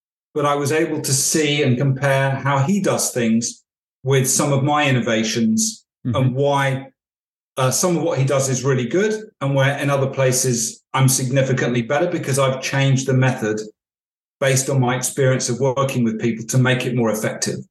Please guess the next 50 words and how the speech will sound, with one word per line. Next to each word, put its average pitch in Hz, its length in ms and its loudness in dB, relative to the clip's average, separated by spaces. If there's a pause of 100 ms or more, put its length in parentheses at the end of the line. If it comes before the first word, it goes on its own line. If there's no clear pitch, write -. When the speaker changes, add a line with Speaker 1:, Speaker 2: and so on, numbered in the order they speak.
(420)
Speaker 2:
Yeah. 92 180 -2 (500)
How 185 200 0
have 220 120 0
you 233 140 0
found 165 380 -2
the 143 100 2
kind 156 180 0
of 131 60 -2
hard 156 480 -2
charging 135 800 -2
executive 117 920 0
that 131 140 0
you 117 140 -2
tend 113 200 -2
to 107 80 0
work 107 260 -2
with? 113 260 0 (400)
How 208 260 0
did 165 380 -4
they 165 480 0 (420)
kind 147 140 2
of 131 180 -2 (640)
ease 170 440 0
into 175 460 0
or, 147 220 0
like, 131 380 -2
slam 165 480 0
into 143 720 0
those 147 380 -2
types - 420 -4
of, 127 300 0
of 127 140 -2
modalities? 117 640 0
Is 131 120 0
it, 104 160 -4
does 147 140 2
it 147 60 -4
tend 190 180 0
to 190 80 0
be 180 80 0
hard 160 240 0
work 160 220 -2
to 151 80 -2
get 151 180 0
them 156 160 0
to 139 80 2
recognize 139 720 0
how 127 160 0
it's 110 80 -6
all, 123 280 -2